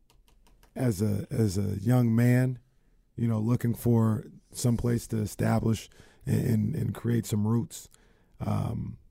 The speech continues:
and now it's been shown that this team can be successful.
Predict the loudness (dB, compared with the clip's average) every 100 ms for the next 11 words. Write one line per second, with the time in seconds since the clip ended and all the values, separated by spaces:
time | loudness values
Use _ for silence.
0 | _ _ 0 2 4 0 -2 -2 2 4
1 | 4 2 0 -2 -2 2 2 2 0 2
2 | 0 -2 -4 -2 -2 0 0 2 0 -2
3 | 0 0 0 -2 -4